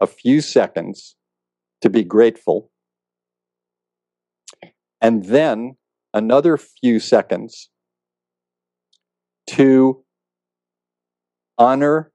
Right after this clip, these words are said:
your own health and check in on your health to make sure you're in balance.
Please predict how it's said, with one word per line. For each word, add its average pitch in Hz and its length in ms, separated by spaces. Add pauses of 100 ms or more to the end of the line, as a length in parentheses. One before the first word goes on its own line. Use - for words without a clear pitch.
(600)
your 117 320
own 123 260
health 98 380 (1500)
and 107 180
check - 280
in 117 180
on 95 220
your 87 140
health 85 280 (680)
to 107 60
make 101 200
sure 95 220
you're 92 160
in 90 120
balance. 85 520